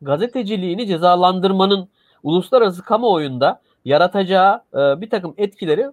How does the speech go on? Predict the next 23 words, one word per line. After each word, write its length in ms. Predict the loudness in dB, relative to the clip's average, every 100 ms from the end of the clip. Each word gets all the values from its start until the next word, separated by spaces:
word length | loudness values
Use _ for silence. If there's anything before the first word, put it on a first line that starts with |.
| _ 0
bazen 480 | 2 4 2 -2 -4
bizim 260 | -10 -10
gibi 160 | -8 -8
ülkeler, 480 | -8 -4 -2 -2 -4 _ _
her 140 | 0
zaman 320 | 2 0 0 -2
değil 140 | -2
ama 220 | -2 2
bazen 400 | 4 4 2 -2 _ _
göze 240 | 0 4 4
almayabilir. 760 | 4 2 -2 -4 -4 -10 -10 _ _ -10
Bununla 300 | -6 -4 -2
uğraşmamak 540 | 0 -2 -2 -6 -6 -10
için 300 | -16 -18 _ _ _ _ _
gazetecileri 760 | -2 0 -2 -6 -4 -4 -4 -6 _ _ _ _ -8
başka 460 | -2 -2 -2 -8 -8
bir 100 | -10
suçla 560 | -14 -18 -6 -4 -4 _ _ _ _ _
cezalandırma 720 | 0 4 4 4 2 -2 -2
yoluna 240 | -2 -4 -6
giderler. 500 | -4 -4 -4 -6 -4
Bu 100 | 2
da 300 | 2 0